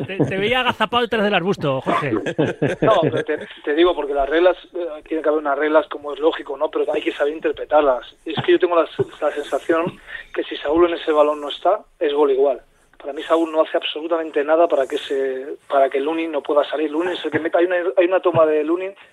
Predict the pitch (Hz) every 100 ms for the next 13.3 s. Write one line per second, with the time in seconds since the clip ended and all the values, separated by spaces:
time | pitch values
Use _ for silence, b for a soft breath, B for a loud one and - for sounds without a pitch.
0 | - 147 170 185 170 143 175 - - 180
1 | 160 165 170 170 151 135 123 135 165 -
2 | B B B B B B _ - 185 180
3 | 180 180 190 160 156 165 180 175 165 151
4 | 147 147 170 170 165 156 170 165 151 160
5 | - 160 156 180 165 180 170 165 165 -
6 | 139 185 180 151 156 156 156 156 147 156
7 | 151 170 196 165 - 170 147 160 165 151
8 | 143 143 135 139 - B B B B B
9 | - - - 147 180 156 180 170 170 196
10 | 190 156 170 151 151 - - _ B B
11 | B _ 165 143 151 175 170 220 165 147
12 | 165 180 160 147 143 160 135 139 151 -
13 | 175 147